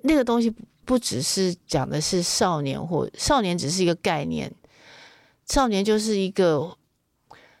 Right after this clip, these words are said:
你觉得你看这个世界永远都不会跟别人那么一样，然后会有一个像坂本龙一讲的，就是，“啊，我还能看到几次月圆”的那种。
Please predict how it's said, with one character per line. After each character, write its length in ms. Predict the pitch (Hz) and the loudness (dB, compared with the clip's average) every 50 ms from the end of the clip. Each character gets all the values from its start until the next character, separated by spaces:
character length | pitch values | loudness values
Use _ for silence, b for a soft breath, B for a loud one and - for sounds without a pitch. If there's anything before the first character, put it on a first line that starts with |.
| B - | B -6
你 120 | 190 180 | -4 -4
觉 240 | 175 175 - 196 196 | -2 0 2 2 2
得 200 | 196 202 196 196 | 4 4 2 2
你 120 | 196 180 - | 0 -2 -2
看 240 | - - 220 214 | 0 0 0 0
这 120 | 202 214 196 | 0 0 0
个 100 | 190 185 | 0 0
世 240 | 185 - - 185 185 | 0 -2 -4 -4 -4
界 420 | - - 196 185 170 156 - - - _ _ _ _ _ _ _ _ _ _ _ _ _ _ _ _ _ _ _ _ _ _ _ _ _ _ _ | -2 0 2 4 4 2 0 -2 -8 _ _ _ _ _ _ _ _ _ _ _ _ _ _ _ _ _ _ _ _ _ _ _ _ _ _ _
永 220 | - 185 170 175 190 | -2 0 0 2 2
远 180 | 190 185 175 | 2 0 2
都 100 | 175 180 | 0 0
不 160 | 175 - - - | 0 -2 -4 -4
会 480 | 170 190 185 175 170 160 147 - - - - _ _ | 0 2 2 2 2 2 0 -2 -6 -10 -14 _ _
跟 180 | - 180 175 180 | -2 -2 -2 0
别 200 | - 165 151 139 | 0 0 2 2
人 200 | 139 147 143 - - | 0 0 -2 -4 -4
那 100 | 185 180 | -2 -2
么 320 | 170 160 143 135 - - _ _ _ _ _ _ _ _ _ _ _ _ _ _ _ _ _ _ | -2 -2 -4 -4 -6 -10 _ _ _ _ _ _ _ _ _ _ _ _ _ _ _ _ _ _
一 180 | - 170 160 160 | -2 0 2 2
样， 240 | 175 170 160 - - _ _ _ _ _ _ _ _ _ b b b b b b b b b b | 2 2 0 -2 -6 _ _ _ _ _ _ _ _ _ b b b b b b b b b b
然 140 | - 165 | -6 -4
后 180 | 170 196 202 190 | -2 0 0 0
会 140 | 180 202 196 | 2 2 4
有 160 | 175 165 151 | 4 4 2
一 60 | 151 | 2
个 180 | 165 180 170 165 - _ _ _ - | 0 0 -2 -2 -4 _ _ _ -16
像 480 | - - - - 196 180 175 165 - - - _ _ _ _ _ _ _ | -10 -4 -2 0 2 2 0 -2 -4 -8 -14 _ _ _ _ _ _ _
坂 160 | - 180 180 185 | -2 -2 0 2
本 120 | 202 180 | 2 2
龙 220 | 165 160 160 165 | 2 2 2 2
一 160 | 170 175 185 175 | 2 2 2 2
讲 320 | - - 151 120 117 - | 0 -2 -2 -2 -2 -4
的， 80 | - - | -4 -4
就 140 | 165 156 | -2 -2
是 360 | 160 170 165 170 160 151 - - - _ | -2 0 0 0 0 -2 -2 -6 -8 _
，“啊， 160 | - 196 202 185 | -2 0 0 2
我 80 | 170 | 2
还 160 | 160 175 170 | 2 2 2
能 160 | 180 185 185 180 | 0 0 -2 0
看 160 | 185 208 190 | 0 0 2
到 80 | 180 | 0
几 140 | 175 175 - | 0 -2 -4
次 180 | 151 - 165 160 | -2 -2 0 0
月 220 | 165 180 180 160 | 2 2 2 2
圆” 180 | 147 131 127 127 | 2 -2 -4 -8
的 100 | - - 160 | -8 -6 -2
那 120 | 165 175 | -2 -2
种。 200 | 175 - - - | 0 -2 -6 -8